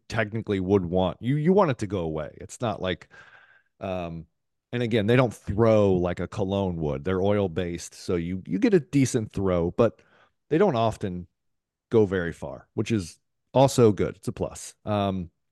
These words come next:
you don't want them to be overwhelming or overpowering, and I try not, I try not to d-, do that with any scent, even the,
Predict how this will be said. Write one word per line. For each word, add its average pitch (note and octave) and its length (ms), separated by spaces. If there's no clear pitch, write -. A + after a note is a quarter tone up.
you D#3 120
don't D3+ 100
want A#2+ 140
them A2+ 140
to G#2 60
be G#2 140
overwhelming G2 720
or F#2+ 60
overpowering, F2+ 800
and - 100
I G2+ 80
try A#2 280
not, G#2 220
I G2+ 80
try B2+ 360
not A2 320
to G#2 100
d-, E2+ 160
do G#2+ 120
that F2 200
with F2 160
any C#3 260
scent, D#2 360
even A#2+ 280
the, A#2+ 120